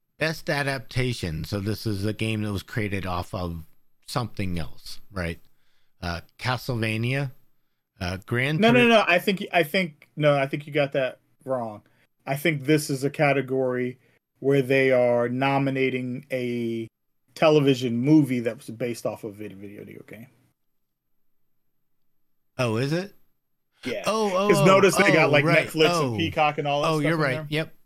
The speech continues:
Speaker 1: Okay. So, oh, I have to rethink this now.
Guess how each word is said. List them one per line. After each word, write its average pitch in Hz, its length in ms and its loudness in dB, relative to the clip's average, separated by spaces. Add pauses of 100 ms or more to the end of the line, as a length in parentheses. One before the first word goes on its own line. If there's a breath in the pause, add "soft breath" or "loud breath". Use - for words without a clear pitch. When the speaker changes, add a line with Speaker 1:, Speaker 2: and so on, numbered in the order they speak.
(160)
Speaker 1:
Okay. 120 280 -2 (680)
So, 127 480 -4 (380)
oh, 107 120 -2
I 107 140 -2
have 131 120 -4
to 117 80 -4
rethink 107 420 -6
this 78 260 -8
now. 67 240 -10